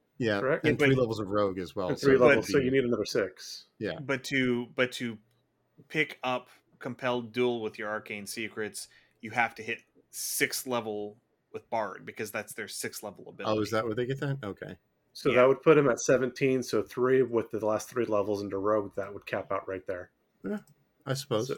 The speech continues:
Speaker 2: so he's got just enough. I was gonna say, this is probably, I'm probably pronouncing the name wrong 'cause it's been forever, but kind of a pop culture reference. It's, uh, what? Uh, Jalin Hakaar, the,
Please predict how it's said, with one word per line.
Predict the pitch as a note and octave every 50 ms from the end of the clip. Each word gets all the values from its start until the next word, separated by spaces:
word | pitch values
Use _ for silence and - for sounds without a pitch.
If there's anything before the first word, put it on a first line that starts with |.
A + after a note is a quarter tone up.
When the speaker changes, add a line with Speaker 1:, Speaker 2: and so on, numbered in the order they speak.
| - _ _
Speaker 2:
so | - - B2
he's | A2 A#2+ A2
got | - A2+ A2 G#2+ G2
just | - A#2 A2+ A2 - -
enough. | A2+ G#2 F#2+ E2+ E2 - - _ _ _ _ _ _ _ _ - - - - - - _
I | - D3 D#3
was | E3 C#3+
gonna | - C#3+ C#3+ C3
say, | - - D3 C#3
this | B2 A#2+ B2 - -
is | D#3
probably, | - - - D#3 C#3+ C#3 C#3 C#3 B2+ C3+ C3 B2+ B2+
I'm | B2+ A2
probably | - - C3+ B2+ C3+
pronouncing | B2+ - C3+ B2 A#2 - B2+ A#2+ G#2+
the | G#2+
name | G#2+ A2
wrong | G#2+ G#2+ A2+
'cause | - G#2 G2+
it's | -
been | - A#2 G#2+
forever, | - - G#2 G2+ G#2 A2
but | - A2 G#2+ -
kind | - A2
of | G#2 F#2+
a |
pop | - - - G#2+ - - -
culture | A2 G#2 - - G#2+
reference. | G2+ - - A#2+ G#2+ -
It's, | A#2 G#2 - -
uh, | A2+ G#2 G2+ F#2+
what? | F#2+ F#2+ - - _ _ _ _ _ _ _ _ _ _ _ _ _ _ _ _ _ -
Uh, | A#2 G#2 G2 F#2+ - _ _ _ _ _ _ _ _ _ _
Jalin | - C3 A#2 A#2 A#2 B2 A#2+
Hakaar, | A2+ A2+ - - - A#2+ A#2+ A#2 A#2+ A#2+ - _ _ _
the, | G3 B2 A2+ A2+ A2+ A2 G#2+ G#2 A#2 C3+